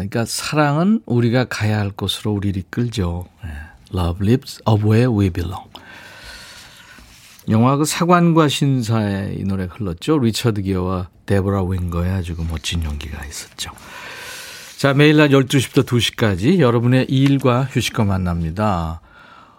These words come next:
허은주 씨, "천희 오빠 안녕하세요." 김효숙 씨, "야호, 일 등."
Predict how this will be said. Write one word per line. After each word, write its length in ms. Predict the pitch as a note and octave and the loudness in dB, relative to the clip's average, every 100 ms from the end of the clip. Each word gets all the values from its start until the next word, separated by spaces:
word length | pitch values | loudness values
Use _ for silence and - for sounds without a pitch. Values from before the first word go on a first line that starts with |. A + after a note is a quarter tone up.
| - - | -18 0
허은주 400 | F3+ F3+ E3 D3 | 2 4 4 2
씨, 300 | B2 - A#2 | 0 0 0
"천희 260 | - E3+ F3 | 0 0 0
오빠 240 | E3+ E3 | 2 2
안녕하세요." 1000 | C#3+ C3 C3 B2 A2 A#2+ A2 G2+ F#2 F2+ - | 2 2 0 0 -2 -2 0 -2 -4 -6 -2
김효숙 520 | - C#3 B2+ G#2 G2 | 2 4 4 0 -4
씨, 220 | - G2+ | -2 0
"야호, 500 | B2 D3 - G3+ E3 | 2 0 2 4 4
일 260 | C3 D3 - | 4 2 2
등." 340 | D#3 A2 F2 | 0 2 -2